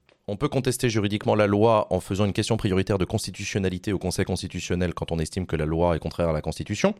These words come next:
On peut également saisir les juridictions européennes, notamment la C E D H, si on estime qu'une loi porte atteinte à nos droits garantis par la Cor-, euh, Convention européenne des droits de l'homme.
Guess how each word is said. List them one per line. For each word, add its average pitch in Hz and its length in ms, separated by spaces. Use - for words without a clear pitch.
On 98 80
peut 101 140
également 95 260
saisir 95 280
les 92 100
juridictions 85 540
européennes, 80 440
notamment 80 260
la 76 80
C - 140
E 82 80
D 80 100
H, 78 280
si - 180
on 87 80
estime 90 320
qu'une 87 160
loi 90 320
porte 127 220
atteinte 104 340
à 80 60
nos 82 80
droits 87 320
garantis 85 400
par 80 140
la 76 80
Cor-, 78 280
euh, 76 120
Convention 85 320
européenne 71 180
des 71 60
droits 85 120
de 123 60
l'homme. 165 220